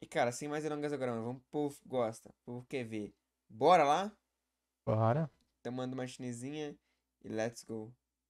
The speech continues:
Speaker 2: Vamos lá, vai. Um, dois, três, vai. Seis, sete.
Speaker 1: Sete. Na neve, hein?
Speaker 2: É.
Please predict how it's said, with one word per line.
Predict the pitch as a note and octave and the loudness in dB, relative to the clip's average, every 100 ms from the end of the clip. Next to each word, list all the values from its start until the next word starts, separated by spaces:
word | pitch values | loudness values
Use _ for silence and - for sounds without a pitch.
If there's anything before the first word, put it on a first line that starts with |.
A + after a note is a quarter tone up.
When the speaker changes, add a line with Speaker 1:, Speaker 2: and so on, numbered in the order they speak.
| _ _ | _ _
Speaker 2:
Vamos | A2 G#2+ A#2 | -2 0 0
lá, | A2 G2+ | 0 -2
vai. | F#2+ F#2 _ _ _ _ _ | -4 -12 _ _ _ _ _
Um, | B2+ A#2 G#2+ _ _ _ _ _ _ | 0 0 -4 _ _ _ _ _ _
dois, | A2+ G#2+ - - _ _ _ _ _ | 2 2 0 -10 _ _ _ _ _
três, | A#2 A2 A2+ A2+ - _ _ _ _ - | 2 4 2 -2 -16 _ _ _ _ 0
vai. | G#2+ G2 F2 _ _ _ _ _ _ _ _ _ _ _ _ _ _ | 2 2 -2 _ _ _ _ _ _ _ _ _ _ _ _ _ _
Seis, | A2+ A2 A2+ A2 - - _ _ _ | 0 2 0 -6 -16 -20 _ _ _
sete. | - - G2+ A2 A2+ - | -20 -10 -4 -4 -4 -10
Speaker 1:
Sete. | - - _ _ _ _ _ | -20 -20 _ _ _ _ _
Na | A2+ A#2 | -10 -6
neve, | B2+ B2 B2 A2+ | -2 -2 -2 -4
hein? | C#3 E3+ _ _ _ _ _ _ - | -8 -16 _ _ _ _ _ _ -2
Speaker 2:
É. | G#2 G2+ G2+ G2+ | 2 2 2 0